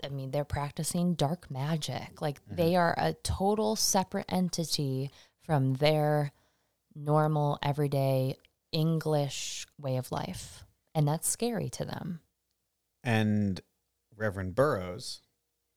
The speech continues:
Speaker 2: has had firsthand experience, uh, in this, especially because he's been living up in Maine. So where he is at that point in history, uh, that whole location is, is pretty much destroyed.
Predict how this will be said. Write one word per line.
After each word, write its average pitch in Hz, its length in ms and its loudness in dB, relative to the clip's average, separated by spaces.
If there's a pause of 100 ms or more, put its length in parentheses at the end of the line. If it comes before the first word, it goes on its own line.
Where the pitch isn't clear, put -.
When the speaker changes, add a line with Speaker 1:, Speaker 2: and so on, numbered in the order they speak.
(560)
Speaker 2:
has 90 680 0 (120)
had 95 260 -4
firsthand 107 640 0
experience, 113 760 -2 (580)
uh, 92 360 -4
in 98 200 -2
this, 101 240 0
especially 101 560 0
because 101 680 0
he's 101 240 -4
been 110 180 -2
living 110 240 0
up 113 180 -4
in 123 100 -2
Maine. 151 280 -4 (400)
So 104 360 4
where 107 520 4
he 113 460 2
is 92 320 0 (140)
at 104 200 -4
that 95 220 -2
point 107 420 0
in 101 120 -2
history, 101 540 0 (460)
uh, 101 400 2
that 101 280 0
whole 107 440 2
location 98 600 -2
is, 87 140 -6
is 87 180 -8
pretty 95 260 -6
much 98 380 -2 (460)
destroyed. - 540 -2